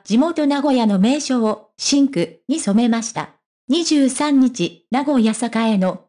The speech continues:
中部電力ミレイタワー、水辺広場、オアシス二十一の三カ所がシンクに、名古屋市出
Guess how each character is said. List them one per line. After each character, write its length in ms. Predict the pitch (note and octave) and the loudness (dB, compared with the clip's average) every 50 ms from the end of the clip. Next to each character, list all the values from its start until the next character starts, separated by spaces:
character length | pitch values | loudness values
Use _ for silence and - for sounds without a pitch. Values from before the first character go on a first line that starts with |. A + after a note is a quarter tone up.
| _ _ - | _ _ -8
中 260 | - - D4+ E4 F4 | -2 0 0 0 2
部 140 | E4 F4 E4+ | 2 2 2
電 240 | E4+ E4+ E4 D#4 C4 | 2 0 0 2 0
力 240 | C4 B3 - A3+ | 0 0 0 2
ミ 120 | G#3 A3 A#3+ | 2 2 2
レ 160 | C4 C#4 D4 | 2 0 0
イ 60 | C#4 | -2
タ 120 | C#4+ C#4+ D4 | -2 -2 -2
ワ 300 | D4+ C4+ B3+ G#3+ - - | 0 0 -2 -2 -4 -8
ー、 40 | _ _ - | _ _ 0
水 260 | G#3+ G#3+ G3+ C#4+ D#4 | 0 2 2 2 0
辺 120 | E4 E4 | 0 0
広 260 | D#4+ - B3+ B3 A#3+ G3+ | 0 0 0 0 0 0
場、 200 | F3+ F3 - _ _ - | -2 -4 -6 _ _ -6
オ 100 | - D4 | -4 -2
ア 100 | D4+ C4+ | -2 -2
シ 120 | C4 - - | -2 -4 -8
ス 160 | - - G#3 | -6 -2 2
二 200 | A3 A#3+ D#4+ E4 | 2 2 2 2
十 280 | B3+ C4+ C4 A#3+ A3+ G3+ | 0 2 2 2 2 0
一 500 | F#3 F3+ - - G#3 G3+ - - _ - - | 0 -2 -4 -4 -4 -4 -4 -8 _ -6 -4
の 100 | G#3 G3+ | -4 -4
三 320 | - - A#3+ C4 C4 B3+ | -2 -2 -2 0 0 0
カ 160 | B3+ - D#4+ | 0 -2 -4
所 180 | E4 - D4+ B3 | -2 -2 -2 -2
が 120 | A3+ G#3 | -2 -2
シ 200 | G3 - - D#4 | -4 -2 0 2
ン 120 | D4+ C4+ C#4+ | 2 2 2
ク 160 | - C#4+ C4 | 2 2 2
に、 320 | G#3 F3+ D#3+ - - _ _ _ _ _ _ - | 2 2 0 -4 -10 _ _ _ _ _ _ -6
名 160 | F#3+ G3+ A3 | -4 -2 0
古 140 | C#4 D#4 E4 | 2 2 2
屋 160 | F4 F4 E4 | 2 2 0
市 280 | - - - - - | -4 -6 -8 -8 -8
出 240 | - - - - C4+ | -8 -8 -4 -2 0